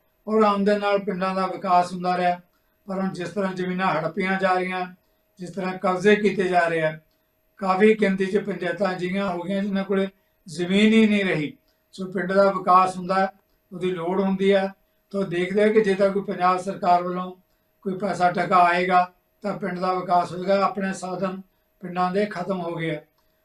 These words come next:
ਸੋ ਵੱਡੀ ਪੱਧਰ ਤੇ ਇਸ ਤਰ੍ਹਾਂ ਦਾ ਜਿਹੜਾ ਜ਼ਮੀਨਾਂ ਹੜੱਪ ਕਰਨ ਦਾ ਮਾਮਲਾ ਚੱਲ ਰਿਹਾ, ਦੇਖਿਆ ਜਾਏਗਾ। ਪਿਛਲੀਆਂ ਸਰਕਾਰਾਂ ਤੇ ਤਾਂ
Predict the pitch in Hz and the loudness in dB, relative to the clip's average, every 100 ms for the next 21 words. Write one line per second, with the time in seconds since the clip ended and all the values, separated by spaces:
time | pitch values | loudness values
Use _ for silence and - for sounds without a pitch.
0 | _ - 196 180 170 185 220 220 202 214 | _ -4 -2 -2 0 2 2 2 2 2
1 | 202 208 202 190 - 180 180 180 175 - | 2 2 2 0 -4 -4 0 2 0 -4
2 | _ _ - 175 180 180 180 180 160 165 | _ _ -14 -6 0 2 0 -4 -10 -10
3 | 170 180 160 170 165 190 180 175 175 170 | -4 0 0 0 -2 -4 -4 -2 -4 -4
4 | 170 170 175 170 175 170 185 185 _ _ | -4 -4 -4 -6 -10 -6 -8 -8 _ _
5 | _ _ - 160 165 185 196 202 220 220 | _ _ -14 -10 -2 0 4 4 4 4
6 | 190 208 196 180 170 190 180 185 190 190 | 0 0 -4 -4 -4 0 0 -2 -6 -6
7 | 185 | -6